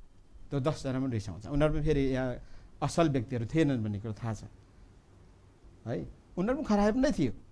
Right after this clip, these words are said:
दुईजनाले त सिधै मुख खोलेरै प्रभुसँग माग्दैछ है,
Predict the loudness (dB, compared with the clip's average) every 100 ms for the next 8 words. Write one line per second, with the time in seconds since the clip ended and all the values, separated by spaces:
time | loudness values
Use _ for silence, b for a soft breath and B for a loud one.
0 | -20 -20 -20 -20 -20 -18 -16 -16 -14 4
1 | 4 8 6 8 8 10 8 4 0 -12
2 | -18 -14 -4 2 6 6 6 2 4 8
3 | 10 10 10 10 10 8 8 6 8 6
4 | 6 -2 -6 -16 -12 -2 0